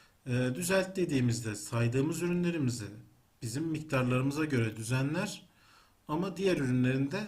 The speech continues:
miktarlarını sıfırlar. Bu seçeneği seçmezsek. Bu seçeneği seçiyoruz. Sadece bizim saydığımız ürünleri düzeltmesini istiyoruz. Sayımı ne zaman yaptıysak tarihimizi belirtiyoruz ve buradan düzelt kısmına basıyoruz.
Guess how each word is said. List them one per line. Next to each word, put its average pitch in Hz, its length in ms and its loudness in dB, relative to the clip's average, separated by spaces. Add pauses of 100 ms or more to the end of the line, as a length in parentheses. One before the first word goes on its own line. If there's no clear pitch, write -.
miktarlarını 127 600 0
sıfırlar. 107 640 -6 (240)
Bu 156 60 -8
seçeneği 123 500 -2
seçmezsek. - 760 -4 (680)
Bu 233 60 -6
seçeneği 117 480 -2
seçiyoruz. 202 640 -8
Sadece 180 440 -2
bizim 180 200 -4
saydığımız 131 500 2
ürünleri 120 360 4
düzeltmesini 110 680 -4
istiyoruz. 127 560 -6 (460)
Sayımı 202 400 -4
ne 190 100 -2
zaman 156 280 0
yaptıysak 120 720 -2
tarihimizi 180 640 -4
belirtiyoruz 185 760 -6 (540)
ve 202 120 -10
buradan 170 500 -2 (360)
düzelt 165 400 -2
kısmına 147 480 -4 (100)
basıyoruz. 120 760 -4